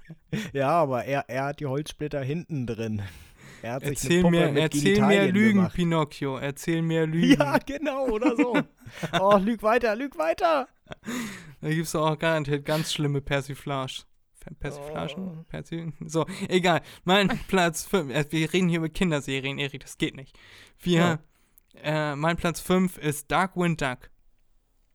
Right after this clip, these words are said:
Speaker 2: Ich weiß nicht, ob das Disney ist. Auf jeden Fall soll das ja so Art Donald Duck darstellen, der dann als Superheld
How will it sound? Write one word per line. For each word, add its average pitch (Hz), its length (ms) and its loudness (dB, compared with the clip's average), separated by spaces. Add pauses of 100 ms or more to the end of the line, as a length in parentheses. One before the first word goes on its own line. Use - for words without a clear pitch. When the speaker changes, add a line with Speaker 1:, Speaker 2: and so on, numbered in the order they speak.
(460)
Speaker 2:
Ich 151 140 -8
weiß 165 260 -4
nicht, 170 260 -6
ob 156 160 -8
das 143 340 -4 (180)
Disney 151 420 -2
ist. - 520 -2 (320)
Auf - 180 -8
jeden 180 120 -2
Fall 165 360 -4
soll 151 220 -2
das 175 220 -6
ja 156 220 -2
so 151 560 -6
Art 147 500 -6 (480)
Donald 180 500 -4
Duck 196 240 -4 (140)
darstellen, 190 680 -2 (480)
der 156 120 -2
dann 165 200 -2
als 147 400 -4
Superheld 160 920 -4